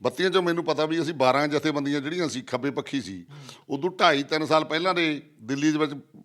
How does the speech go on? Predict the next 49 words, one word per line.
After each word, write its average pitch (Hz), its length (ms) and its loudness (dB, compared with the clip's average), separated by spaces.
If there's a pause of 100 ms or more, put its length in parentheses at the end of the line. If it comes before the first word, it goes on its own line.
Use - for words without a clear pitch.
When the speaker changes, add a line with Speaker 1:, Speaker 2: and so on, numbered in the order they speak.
Speaker 1:
ਪੜੁੱਲ 151 260 2
ਬੰਨ੍ਹਦੇ 147 300 2
ਸੀ, 151 120 -4
ਜਾਣੀ 160 200 -2
ਮ-, 147 140 -6 (220)
ਸਾਡੇ 143 300 2
ਦਿਮਾਗ 156 280 0
'ਚ 127 80 -8
ਇਹ 180 120 0
ਸੀ 127 140 -4
ਯਾਰ 139 140 -2
ਭਾਰਤ 170 360 -2
ਪੱਧਰ 143 220 -10
'ਤੇ 156 120 -8
ਕਿਸਾਨ 139 260 0
ਇਕੱਠੇ 135 260 -8
ਹੋਣਗੇ, 160 340 -4 (760)
ਕੀਤੇ 139 320 -6
ਤੁਹਾਡੇ 95 240 -8
ਸਾਹਮਣੇ। 95 300 -12
Speaker 2:
ਜੀ। - 440 -20 (280)
Speaker 1:
ਮਤਭੇਦ 135 460 2
ਖਤਮ 127 260 0
ਕਰਕੇ 139 300 -2
ਇੱਥੇ 156 260 2
ਮਤਲਬ 143 460 0
ਅੱਡ 131 140 2
ਅੱਡ 143 160 2
ਧੜੇ 143 220 2
ਸੀ 117 140 -6
ਜਿਹੜੇ, 151 280 0
ਅੱਡ 135 180 2
ਅੱਡ 151 80 4
ਇੱਥੇ 156 320 0
ਹੀ 185 40 -4
ਨਹੀਂ 151 140 -2
ਸੀ, 139 160 -6
ਸੈਂਟਰ 143 360 -2
'ਚ 127 60 -10
ਵੀ 139 160 0
ਅੱਡ 113 120 -4
ਅੱਡ 110 140 -10
ਧੜੇ 131 200 -6
ਸੀ। 80 120 -16 (120)
Speaker 2:
ਹੂੰ। - 80 -20 (640)
Speaker 1:
ਸਾਰਿਆਂ 131 280 0
ਨੂੰ 160 140 -6
ਜੋੜਿਆ 135 320 4
ਨਾਲ। 143 300 0